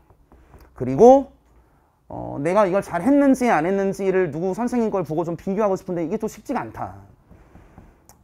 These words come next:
물론 뭐 메가스터디에서도 계시고 뭐 이비에스에서도 계시고 뭐 비교할 수 있는 거리들은 많이 있겠지.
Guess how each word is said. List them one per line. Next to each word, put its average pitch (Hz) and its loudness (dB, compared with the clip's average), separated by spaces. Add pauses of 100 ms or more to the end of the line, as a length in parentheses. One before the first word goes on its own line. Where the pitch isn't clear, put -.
물론 208 4 (680)
뭐 135 0
메가스터디에서도 190 -2
계시고 127 -8
뭐 135 -10
이비에스에서도 175 -2
계시고 147 -8
뭐 139 -6
비교할 208 -2
수 220 -8
있는 185 -4
거리들은 196 -2
많이 143 -4
있겠지. 135 -8